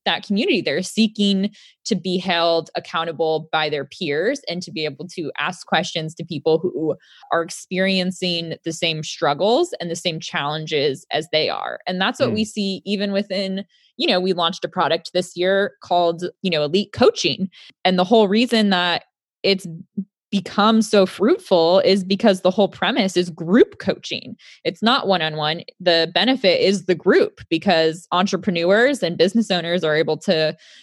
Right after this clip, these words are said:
Speaker 1: come in together, you know, twice, three times a week if they want, and talk through specific challenges, strategies they're thinking about together. And I think it really kind of solidified that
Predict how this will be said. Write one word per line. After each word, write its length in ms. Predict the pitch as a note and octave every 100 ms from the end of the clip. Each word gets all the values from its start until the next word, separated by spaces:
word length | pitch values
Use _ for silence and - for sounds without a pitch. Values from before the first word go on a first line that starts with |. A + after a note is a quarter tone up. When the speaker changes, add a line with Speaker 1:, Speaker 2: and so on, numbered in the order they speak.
| -
Speaker 1:
come 200 | A#3+ F#3+
in 420 | F#3 F#3 F#3 F#3 - _ -
together, 760 | - - G#3+ B3+ C#3+ F3 E4 _ -
you 120 | F#3+ D#3
know, 100 | F3+
twice, 520 | - F3+ D#3 G#3 -
three 220 | - E3+
times 340 | - E3 D#3+ D#3+
a 40 |
week 200 | E3+ C#4+
if 140 | A#3+ -
they 120 | C3+
want, 360 | C#3 D3 F3 - _ _ -
and 140 | F3+
talk 300 | F#3 E3 - -
through 500 | F3+ F3 F3 E3 -
specific 560 | - - F#3 F3+ F3 E3
challenges, 840 | D#3+ D#3+ D#3+ D#3+ D#3 D#3 D3+ -
strategies 760 | - - C#3+ D#3 D#3 D#3+ D#3+ -
they're 200 | D3 E3+
thinking 300 | E3 E3+ D#3
about 420 | D3 C#3+ D3 C#3 - _ _ _ -
together. 520 | F#3 F#3+ D4 D2+ -
And 80 | F#3+
I 80 | G3+
think 240 | B3 A#3 - _ _ -
it 160 | G#3+
really 480 | F#3 G3+ D#4 F4+ E4+
kind 200 | D4 A3+
of 60 | G3+
solidified 760 | - F#3+ F#3+ F#3 F3 D#3+ D#3 -
that 340 | D#3 D3 D3